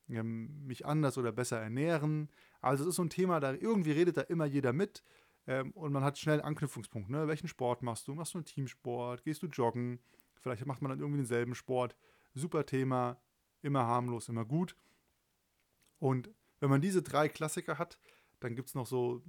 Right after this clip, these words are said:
ja, zwei kleinere Klassiker. Das eine ist sowas wie Verkehr und Anreise.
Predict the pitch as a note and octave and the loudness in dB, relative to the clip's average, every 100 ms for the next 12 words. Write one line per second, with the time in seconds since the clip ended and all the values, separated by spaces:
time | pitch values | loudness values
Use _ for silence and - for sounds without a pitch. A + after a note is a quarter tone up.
0 | F3 B2 G#2+ - A2+ B2+ D3 D3+ - C#3 | -14 -10 -10 -6 -4 0 0 0 -2 -4
1 | - C3+ B2 A#2+ - B2+ C3+ C#3 - C3+ | -6 -6 -4 -4 -6 -2 0 0 -2 -2
2 | B2 A#2+ - B2+ A#2 A2+ - A#2+ A#2 - | -2 -4 -10 -4 -2 -2 -6 -12 -12 -8
3 | A#2+ - C#3+ C#3 A#2+ C#3+ F3+ E3 E3 E3 | -8 -2 2 2 2 -2 0 0 0 0
4 | F#3 | 0